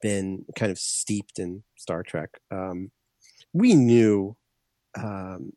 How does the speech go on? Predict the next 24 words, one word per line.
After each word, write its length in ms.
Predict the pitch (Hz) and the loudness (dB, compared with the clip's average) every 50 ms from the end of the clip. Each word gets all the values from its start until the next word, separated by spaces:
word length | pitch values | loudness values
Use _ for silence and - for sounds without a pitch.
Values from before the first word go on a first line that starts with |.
| _ _ - | _ _ -8
that 220 | 113 117 110 104 | -4 -4 -4 -4
it 200 | 104 - - 95 - | -6 -8 -10 -6 -4
only 240 | 127 123 113 104 101 | -2 -2 -2 -2 -4
was 160 | - 101 - | -8 -12 -8
coming 280 | - - 101 98 98 | -6 -6 -4 -4 -6
back 240 | 95 - 95 95 95 - | -6 -6 -8 -8 -8 -12
because 280 | _ 92 - - 92 85 | _ -12 -10 -10 -10 -10
of 80 | 92 - | -12 -16
Star 260 | - - 85 78 80 | -10 -10 -10 -10 -8
Wars. 360 | - - - - - - - _ _ _ | -10 -12 -14 -14 -16 -20 -20 _ _ _
I 40 | 117 | -8
mean, 240 | 95 85 85 95 - | -8 -8 -10 -14 -2
there 120 | 123 131 123 | 2 2 2
was 140 | 117 110 | 4 4
no, 260 | 120 113 110 101 95 - - - - _ _ _ _ | 4 4 4 4 0 -2 -10 -20 -20 _ _ _ _
everybody 380 | 151 143 147 135 123 113 110 104 | 2 4 4 4 4 4 4 4
understood 540 | 98 95 92 90 87 - - - 87 87 - | 4 2 0 -2 -6 -6 -4 -4 -6 -4 -6
that. 280 | - - - - - _ _ - - - - _ _ _ _ | -10 -10 -10 -14 -16 _ _ -20 -20 -20 -20 _ _ _ _
Um, 400 | 110 110 107 107 104 101 101 101 - _ | -6 -4 -4 -4 -4 -4 -6 -8 -6 _
I, 320 | 101 107 113 127 135 123 - | -2 0 2 2 2 2 2
I 220 | - 110 120 127 | 0 2 4 4
remember 580 | 131 127 120 117 113 113 113 113 107 107 107 101 | 6 6 6 6 6 6 6 4 4 4 2 0
following 760 | - - - - 110 107 107 110 107 107 104 101 101 101 | 0 -4 0 0 2 2 4 2 4 4 4 4 4 2
in 440 | - 98 98 98 98 98 95 95 95 | 0 -2 -4 -4 -4 -4 -6 -8 -10